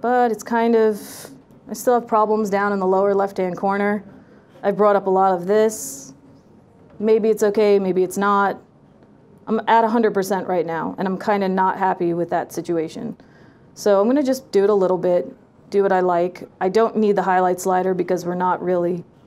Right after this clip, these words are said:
there's nothing here I need to bring back in terms of highlights. So I'm gonna leave that for now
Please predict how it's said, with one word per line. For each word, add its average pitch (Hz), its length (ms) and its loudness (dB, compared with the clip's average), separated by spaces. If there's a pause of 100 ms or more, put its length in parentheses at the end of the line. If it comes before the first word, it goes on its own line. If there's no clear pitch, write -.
(580)
there's 185 180 -2
nothing 190 300 -2
here 185 140 -2
I 175 60 -2
need 175 160 -4
to 175 80 -4
bring 180 220 -4
back 175 240 -2
in 170 80 -6
terms 170 240 -6
of 165 80 -4
highlights. - 640 -6 (920)
So - 140 -2
I'm 240 60 4
gonna 269 120 4
leave 262 180 2
that 226 180 2
for 254 120 -2
now 208 360 -2